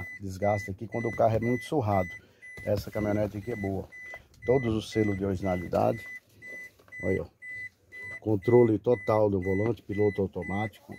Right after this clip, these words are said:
automática, multimídia, ar-condicionado digital.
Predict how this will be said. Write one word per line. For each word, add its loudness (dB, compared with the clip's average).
automática, 0
multimídia, 0
ar-condicionado 0
digital. -4